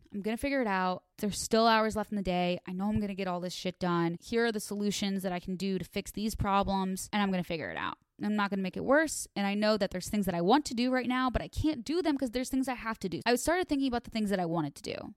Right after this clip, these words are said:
In the moment of frustration and stress, I started doing the whole, like, pity party. I was like, "Oh," and now it's just like, "All I wanted to do is this, and all I wanted to do is that." And it's like, "Lauren, you can do that tomorrow. You structured your week so that you could have a day off.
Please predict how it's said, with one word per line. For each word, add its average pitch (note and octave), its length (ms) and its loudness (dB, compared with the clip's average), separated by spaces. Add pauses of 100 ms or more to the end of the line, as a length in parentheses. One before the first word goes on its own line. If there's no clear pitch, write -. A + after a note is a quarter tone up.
In A3+ 80 4
the A#3+ 60 6
moment C#4 320 4
of C4+ 60 -2
frustration G#3+ 640 -2
and G3 140 -4
stress, F3+ 500 -2
I G3 60 -6
started A3 320 0
doing G3 200 -4
the F#3 80 -2
whole, F3+ 200 -2
like, E3 280 -4
pity D#3+ 200 -2
party. - 400 -10
I G3+ 80 -2
was G3 140 -6
like, - 220 -8
"Oh," B3+ 340 10
and G3+ 100 -4
now A#3 260 -2
it's A#3 120 -10
just - 100 -12
like, - 80 -14
"All G#3+ 140 2
I A3 60 -4
wanted G#3+ 180 -8
to - 80 -12
do - 80 -12
is - 160 -12
this, C#4 260 4
and G3 100 -8
all F#3 120 -8
I D#3+ 60 -8
wanted C#3 180 -10
to - 60 -20
do - 100 -20
is - 140 -12
that." D4 240 6
And G#3+ 80 -4
it's A#3 120 -8
like, A3+ 100 -8
"Lauren, A3 400 -2
you B3 120 0
can C4 100 6
do B3+ 140 2
that D4+ 180 -2
tomorrow. A3+ 720 -2
You A3+ 240 -4 (220)
structured C4+ 640 -2
your G#3+ 140 -2
week A#3+ 280 0
so A#3 200 0
that B3 260 -2
you A3 100 -6
could C4+ 300 0
have A#3+ 300 -2
a G3 60 -4
day B3 260 2
off. B3+ 440 0